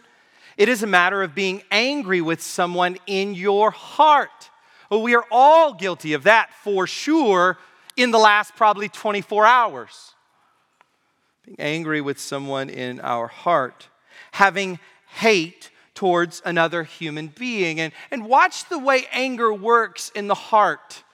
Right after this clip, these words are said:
As we think about the relationship between hate and anger and how closely wedded together they are and how the two blend together in our actions, in the way we think and the way we speak.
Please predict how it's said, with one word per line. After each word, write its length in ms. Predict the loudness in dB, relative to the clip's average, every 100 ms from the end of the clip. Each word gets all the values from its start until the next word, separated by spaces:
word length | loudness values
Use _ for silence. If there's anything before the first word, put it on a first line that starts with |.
| _ -6 -2
As 160 | -2
we 120 | -4
think 160 | -6 0
about 160 | 0 2
the 60 |
relationship 760 | 2 2 2 -4 -12 -6 -8 -8
between 340 | -10 -8 -8
hate 540 | -4 0 0 -2 -8 -10
and 160 | -8 -6
anger 380 | -6 -4 -6 -8 -4
and 100 | -2
how 160 | 2 0
closely 800 | 0 -2 2 2 -2 -6 -6 -6
wedded 440 | 2 2 2 -6
together 600 | -12 -6 2 2 2 -6 -8 -18 0
they 180 | 0
are 420 | 4 2 4 2 0 -8
and 80 | -2
how 200 | 2 2
the 100 | -2
two 440 | -10 -8 -6 -6 -10 -18
blend 540 | -6 0 0 0 -4 -6
together 540 | 0 2 2 0 -8 -10 -8
in 140 | 0 2
our 180 | 2 2
actions, 720 | 2 2 -4 -10 -8 -8 -8
in 80 | -6
the 80 |
way 200 | 0 0
we 100 | 0
think 380 | -4 -2 -2 -4
and 120 | -6
the 60 | -4
way 340 | 0 0 0 -8 _ -8
we 420 | -4 -4 -6 -12 _ _ _ _
speak. 800 | -20 -16 -16 -8 -6 -6 -12